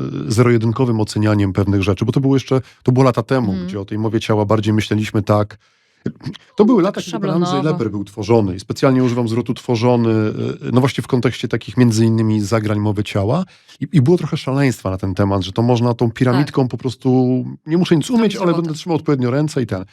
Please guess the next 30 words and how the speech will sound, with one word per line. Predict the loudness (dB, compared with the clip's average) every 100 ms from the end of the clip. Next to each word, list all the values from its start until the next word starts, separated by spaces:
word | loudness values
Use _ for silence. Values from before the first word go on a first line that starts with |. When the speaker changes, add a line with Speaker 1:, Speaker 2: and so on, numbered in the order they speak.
| _ -2
Speaker 1:
Albo | 2 2
według | 2 0
Mahrabiana | -2 -2 0 2 2
nie | -2
muszę | -4 -4
uważać | -2 -2 -2 -4
na |
to, | -10
co | -4 0
mówię, | 0 0 -2
ważne | -2 -4
jest | -4
to, | -2
jak | -2 -2 -2
ja | -2
to | 0 -4
powiem, | -4 -4 -2 -2 -2 -4 -8 _ _ _
to | -6
wtedy | -2 0
będę | 0 -2
tak | -2 0
odebrany. | 2 2 0 -2 0
No | 2 0 -2
nie, | -6 -2 4 4
no | 2
nigdy | -2 -2
tego | 0 0
nie | 0
kupowałem | -2 -2 0 2 2 2
i | 0